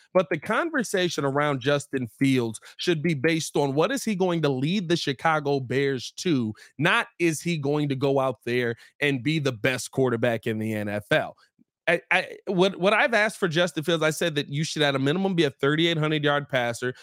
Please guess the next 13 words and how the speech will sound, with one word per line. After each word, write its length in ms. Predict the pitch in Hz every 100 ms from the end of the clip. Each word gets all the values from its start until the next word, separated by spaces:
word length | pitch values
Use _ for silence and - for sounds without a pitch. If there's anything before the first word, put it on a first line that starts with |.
| _ 120
You 80 |
should 260 | 120 - 165
be 140 | 175
able 120 | 170 165
to 60 |
go 140 | 151 151
out 180 | 151
there 140 | 160 151
and 100 | 143
throw 220 | 143 147
twenty-five 640 | - 147 147 - 135 139
plus 240 | - 143 -
touchdowns. 580 | 127 113 - 117 120